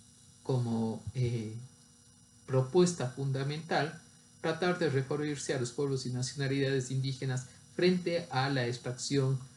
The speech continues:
sobre todo en relación con los temas de, eh,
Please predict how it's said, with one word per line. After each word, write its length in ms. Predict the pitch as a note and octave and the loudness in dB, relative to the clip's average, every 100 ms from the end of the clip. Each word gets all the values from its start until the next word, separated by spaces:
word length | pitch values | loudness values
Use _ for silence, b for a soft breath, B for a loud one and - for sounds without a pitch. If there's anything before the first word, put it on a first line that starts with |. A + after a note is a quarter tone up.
| - | -10
sobre 280 | - A#2+ A#2 | -2 0 0
todo 640 | A2+ B2+ B2 A#2+ B2 B2 | 2 4 4 4 2 0
en 340 | - A2+ A2 B2 | -2 -4 -4 -6
relación 540 | A#2 A2+ A2+ C3+ B2+ | -4 -4 -4 -2 -2
con 220 | B2+ A#2+ A2 | 0 0 0
los 180 | A2 | -4
temas 460 | - A#2 A#2+ A#2 A#2 | -4 -2 0 0 -2
de, 360 | - A#2 A2+ - - | 0 2 2 -2 -6
eh, 440 | G2+ F#2+ F2+ F2 | -2 -2 -4 -8